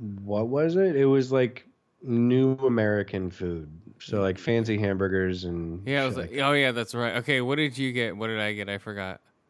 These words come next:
Speaker 1: Um, I got what was their take on a Cuban sandwich, and it had, which was fucking amazing, uh, duck breast fucking ham.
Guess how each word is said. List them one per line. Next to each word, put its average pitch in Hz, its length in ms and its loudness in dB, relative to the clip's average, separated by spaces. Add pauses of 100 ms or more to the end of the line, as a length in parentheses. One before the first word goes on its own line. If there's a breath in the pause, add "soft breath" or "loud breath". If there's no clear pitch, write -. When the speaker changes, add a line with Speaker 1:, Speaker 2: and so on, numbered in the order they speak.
(1300 loud breath)
Speaker 1:
Um, 117 560 4
I 117 180 0
got 131 380 4
what 117 240 -2
was 113 240 -2
their 110 200 2
take 110 320 -4
on 101 160 -2
a 92 40 -2
Cuban 110 420 -2
sandwich, 107 520 -2
and 98 180 -4
it 98 140 -4
had, 98 580 -2
which 107 520 -6
was 101 300 0
fucking - 580 -6
amazing, 92 680 -2 (480 loud breath)
uh, 92 200 0 (200)
duck 110 300 0
breast 110 460 0
fucking 101 380 -6
ham. 87 520 -8